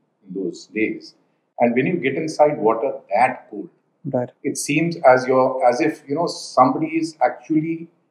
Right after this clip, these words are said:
Speaker 1: it's physical <laughs> pain which you feel.
Speaker 2: Right, right.
Speaker 1: And to work in that
Speaker 2: Yeah.
Speaker 1: requires, uh, a lot of, but once again, being a leader, you're doing it along with your men.
Speaker 2: Right.
Speaker 1: The thing is probably they are there inside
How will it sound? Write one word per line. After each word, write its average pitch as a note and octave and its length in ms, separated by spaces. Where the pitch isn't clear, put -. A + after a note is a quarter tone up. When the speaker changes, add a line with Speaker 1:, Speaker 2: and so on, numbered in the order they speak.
Speaker 1:
it's D3 180
physical F3 420
<laughs> - 200
pain D#3 260
which D3+ 200
you - 200
feel. - 120
Speaker 2:
Right, A#2 240
right. A#2+ 120
Speaker 1:
And A#2+ 160
to C3 80
work C3+ 380
in F3+ 140
that - 420
Speaker 2:
Yeah. B2 180
Speaker 1:
requires, C3 800
uh, A2 400
a - 80
lot A#2+ 140
of, - 120
but - 140
once - 260
again, F#2+ 240
being A2 180
a A#2+ 40
leader, A#2 260
you're A#2+ 240
doing G#2+ 160
it A2 140
along G2 180
with G2 160
your - 160
men. B2 220
Speaker 2:
Right. A#2 200
Speaker 1:
The A2 80
thing C#3+ 160
is - 120
probably C#3 540
they A#2+ 80
are C#3 320
there B2+ 220
inside B2 440